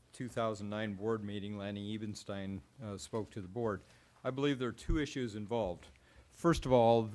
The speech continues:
the name of our secondary district, currently known as Santa Barbara High School District, should convey, uh, the inclusion of the other South Coast communities so that the public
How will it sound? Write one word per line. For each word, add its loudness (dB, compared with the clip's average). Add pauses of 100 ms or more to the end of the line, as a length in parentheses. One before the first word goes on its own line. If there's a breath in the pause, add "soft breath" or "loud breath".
(100)
the 2 (440 loud breath)
name 4
of 2
our 6
secondary 4
district, 0
currently 0
known 2
as -4
Santa 0
Barbara 2
High 0
School -2
District, -2 (500 loud breath)
should 2
convey, 4 (640 soft breath)
uh, 0
the 0
inclusion 2
of 0
the 0
other 2
South 0
Coast -2
communities 0
so -2
that -4
the -10
public 4